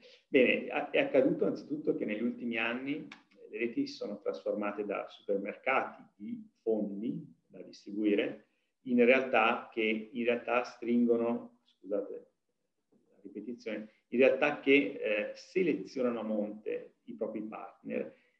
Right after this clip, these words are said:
e stringono accordi molto più, se vogliamo, forti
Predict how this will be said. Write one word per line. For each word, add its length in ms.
e 100
stringono 580
accordi 680
molto 640
più, 440
se 180
vogliamo, 800
forti 760